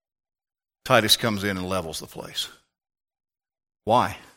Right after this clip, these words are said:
Because of foolishness. They chose it. The leadership speaking for Israel chose for this massacre to happen.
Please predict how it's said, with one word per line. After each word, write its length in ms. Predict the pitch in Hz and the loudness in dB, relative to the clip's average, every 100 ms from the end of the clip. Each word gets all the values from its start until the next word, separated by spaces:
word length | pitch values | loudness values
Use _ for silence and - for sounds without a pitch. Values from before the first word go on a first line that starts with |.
| _ _ _ _ _ _ _ _ _ _ _ _ - | _ _ _ _ _ _ _ _ _ _ _ _ -16
Because 240 | 101 107 | -8 -8
of 80 | 95 | -6
foolishness. 600 | - 139 95 - 82 - _ _ _ _ _ _ _ _ _ _ _ _ _ _ _ _ _ _ _ _ - | -8 -10 -10 -12 -10 -10 _ _ _ _ _ _ _ _ _ _ _ _ _ _ _ _ _ _ _ _ -6
They 100 | 117 | -4
chose 320 | 123 131 120 | 0 0 -2
it. 100 | 82 - _ _ _ _ _ - _ _ _ _ _ _ _ _ _ _ _ _ _ _ _ - - - - | -8 -14 _ _ _ _ _ -20 _ _ _ _ _ _ _ _ _ _ _ _ _ _ _ -20 -20 -16 -6
The 60 | |
leadership 460 | 101 131 127 143 139 | 0 2 4 2 2
speaking 380 | - 139 131 131 | 2 2 2 2
for 120 | 127 | 4
Israel 300 | 135 135 139 | 4 2 0
chose 840 | - - - 143 104 80 82 - - - - - - _ _ _ _ - | 2 4 4 4 2 -2 2 2 0 -14 -18 -20 -20 _ _ _ _ -8
for 80 | 107 | 0
this 200 | 104 117 | 2 4
massacre 480 | 110 107 110 - | 4 4 2 0
to 80 | 98 | -4
happen. 420 | 87 104 92 - | -2 -2 -2 -8